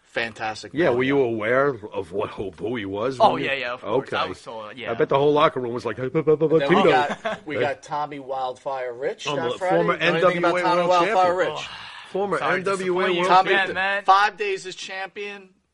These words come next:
Speaker 1: was hot as a, couldn't get hotter
Speaker 3: Mm-hmm.
Speaker 1: in the world of pro wrestling for that time.
Speaker 2: I'll tell you, though, that's the beauty of it, though. He was champion for five days. He's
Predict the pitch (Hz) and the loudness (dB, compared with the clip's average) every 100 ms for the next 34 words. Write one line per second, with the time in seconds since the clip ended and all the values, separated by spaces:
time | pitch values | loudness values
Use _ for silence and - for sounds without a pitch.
0 | - 117 139 156 151 143 - _ _ _ | -20 -12 -4 -4 -4 -10 -14 _ _ _
1 | _ _ 202 196 190 175 165 165 123 - | _ _ -12 -8 -6 -4 -2 -2 -4 -14
2 | _ _ 127 110 123 113 110 120 107 131 | _ _ -20 -20 -18 -12 -10 -10 -10 -12
3 | 127 123 120 - 104 104 104 107 - 101 | -10 -10 -12 -16 -18 -18 -16 -18 -18 -18
4 | 98 - 143 - 170 160 123 123 - 113 | -18 -8 -8 -4 -4 -2 -2 -4 -6 -12
5 | 135 147 139 117 - 120 107 123 123 - | -8 -6 -4 -6 -6 -8 -8 -8 -12 -10
6 | 143 139 123 - - 131 131 120 135 127 | -10 -10 -12 -14 -10 -6 -6 -6 -8 -8
7 | 110 - 123 110 | -10 -14 -18 -18